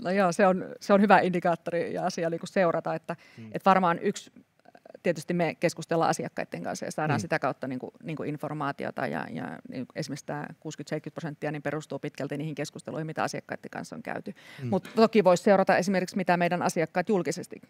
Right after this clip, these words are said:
Speaker 1: kertoo näistä asioista. Et, et mun mielestä siitä saa suhteellisen luotettavia indikaattoreita.
Speaker 2: Mitä ne yhtiöt on?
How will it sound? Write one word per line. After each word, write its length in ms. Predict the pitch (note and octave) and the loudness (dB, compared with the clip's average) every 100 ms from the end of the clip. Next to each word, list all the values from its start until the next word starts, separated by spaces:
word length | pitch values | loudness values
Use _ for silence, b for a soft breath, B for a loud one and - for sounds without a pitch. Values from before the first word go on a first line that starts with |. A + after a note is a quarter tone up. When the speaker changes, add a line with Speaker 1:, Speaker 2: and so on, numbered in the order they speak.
| _ | _
Speaker 1:
kertoo 320 | - - - | -8 -6 -4
näistä 260 | - - - | -4 -6 -6
asioista. 460 | - - - F#3 - | -10 -8 -8 -8 -10
Et, 140 | - - | -10 -8
et 100 | - | -8
mun 160 | D3+ D3 | -6 -4
mielestä 340 | D3 D#3+ D3 D#3 B B | -2 -4 -6 -10 B B
siitä 260 | - F3+ D#3 | -6 -2 0
saa 180 | G3+ F3+ | 0 0
suhteellisen 480 | F#3 - C#3+ E3+ G#2+ | -2 -4 -4 -4 -6
luotettavia 460 | G#2 F#3+ E3 B2 | -8 -8 -8 -6
indikaattoreita. 680 | A#2 - D#2+ - - G2 - - - | -6 -8 -8 -10 -12 -14 -14 -16 -10
Speaker 2:
Mitä 300 | C#3+ D3 B2+ | 0 2 2
ne 100 | B2+ | 4
yhtiöt 520 | B2 A2 - A2 - | 2 2 -2 -4 -4
on? 220 | G#2 F#2+ | -8 -8